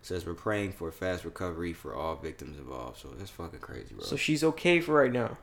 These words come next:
Speaker 1: She's in stable condition, it
Speaker 2: Yo,
Speaker 1: said,
Speaker 2: what,
Speaker 1: as of
Speaker 2: like, I'm trying to figure out what, like, why do
Speaker 1: yesterday.
Speaker 2: y'all have to bring in the new year and just be busting off shots? Why do y'all need to do that for?
Speaker 1: Yeah.
Speaker 2: What's the point of that? For what? For, why you just can't be normal and be like, "Okay, <clears throat> twenty twenty-two,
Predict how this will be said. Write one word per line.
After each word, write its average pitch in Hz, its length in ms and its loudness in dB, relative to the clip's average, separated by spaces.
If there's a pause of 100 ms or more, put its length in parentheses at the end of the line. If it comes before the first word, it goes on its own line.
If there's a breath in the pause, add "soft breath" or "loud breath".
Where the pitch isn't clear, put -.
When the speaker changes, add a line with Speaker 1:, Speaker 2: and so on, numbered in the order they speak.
Speaker 1:
She's 80 180 -12
in 80 120 -6
stable 90 300 -2
condition, 80 380 -8
it 71 120 -4
Speaker 2:
Yo, - 60 4
Speaker 1:
said, - 100 0
Speaker 2:
what, - 80 0
Speaker 1:
as - 160 -4
of - 100 -4
Speaker 2:
like, 370 180 4
I'm 440 140 10
trying 427 180 12
to 370 60 8
figure 349 220 8
out 269 200 12
what, 285 240 10
like, 170 320 6
why 226 100 -4
do 302 80 4
Speaker 1:
yesterday. 330 180 4
Speaker 2:
y'all 262 180 10
have 247 140 6
to 190 80 8
bring 170 320 6
in 160 60 6
the 139 60 6
new 151 120 2
year 123 400 4
and 127 120 -2
just 127 160 -6
be 131 100 2
busting 127 320 2
off 107 140 -4
shots? - 340 -10 (420)
Why 466 100 -2
do 427 180 6
y'all 359 80 6
need 311 120 8
to 190 100 10
do 156 160 6
that 127 160 6
for? - 280 -10 (760)
Speaker 1:
Yeah. - 140 -10
Speaker 2:
What's 370 160 2
the 320 80 -8
point 320 320 2
of 135 80 6
that? - 260 4 (600)
For 196 160 4
what? 254 340 4
For, 262 160 4 (340 loud breath)
why 330 180 12
you 302 100 10
just 294 160 6
can't 247 240 10
be 196 120 4
normal 165 460 10
and 143 80 6
be 147 60 6
like, 135 180 8
"Okay, 127 300 8
<clears throat> 117 80 -2
twenty 170 220 6
twenty-two, 147 500 4